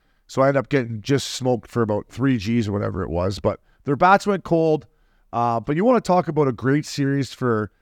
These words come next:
the fans. We touched on this earlier in the week. But you got Texas, you got the great, I mean, Arlington, you got Dallas, and you got Scottsdale.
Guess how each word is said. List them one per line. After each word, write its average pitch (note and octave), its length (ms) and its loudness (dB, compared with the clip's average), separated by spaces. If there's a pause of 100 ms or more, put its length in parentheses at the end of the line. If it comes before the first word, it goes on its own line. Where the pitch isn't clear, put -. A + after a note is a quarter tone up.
(200)
the A#2 80 -2
fans. B2 580 -2
We C3 140 -4
touched F#3 300 0
on D3+ 120 4
this C3 260 -4
earlier C3 220 0
in B2 80 -4
the G#2+ 60 -6
week. A#2+ 320 -4 (360)
But B2+ 120 -4
you D3 100 0
got F#3+ 260 2
Texas, - 460 -2
you - 40 -12
got A3 160 2
the A#2 240 -8
great, F3+ 340 0 (240)
I B2 80 -2
mean, B2 120 -4
Arlington, D#3 420 2
you - 80 -16
got D3 200 -4
Dallas, E3+ 440 2 (300)
and C3+ 100 -2
you C#3 80 2
got C#3+ 160 4
Scottsdale. - 520 -4